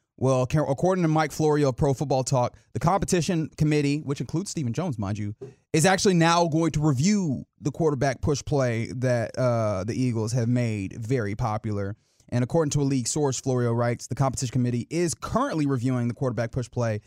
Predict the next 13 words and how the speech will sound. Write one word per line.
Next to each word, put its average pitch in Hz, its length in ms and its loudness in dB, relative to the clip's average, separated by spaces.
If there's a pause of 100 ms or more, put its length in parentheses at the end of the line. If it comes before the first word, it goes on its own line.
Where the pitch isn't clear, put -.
(340)
Um, 120 500 0 (340)
quote, 147 240 2
"Numerous 151 640 4
clubs 151 320 0
have 143 120 2
asked 135 300 -2
about 123 240 0
it, - 20 0
and 120 100 0
the 113 40 -4
conversation 123 560 -2
will 113 80 -6
continue 113 440 -4